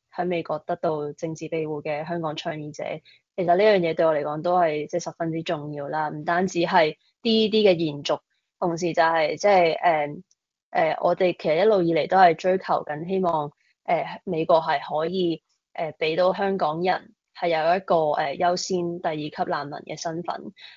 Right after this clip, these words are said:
係畀到喺香港面對政治壓迫嘅人係可以有一個快捷嘅途徑係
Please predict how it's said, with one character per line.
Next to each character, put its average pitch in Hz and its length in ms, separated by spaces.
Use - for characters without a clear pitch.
係 185 140
畀 175 200
到 190 220
喺 185 380
香 202 280
港 165 360
面 170 260
對 160 260
政 160 220
治 165 120
壓 185 180
迫 208 140
嘅 180 240
人 - 200
係 160 180
可 156 220
以 196 100
有 170 160
一 - 40
個 180 100
快 160 240
捷 - 140
嘅 165 140
途 - 220
徑 156 240
係 147 240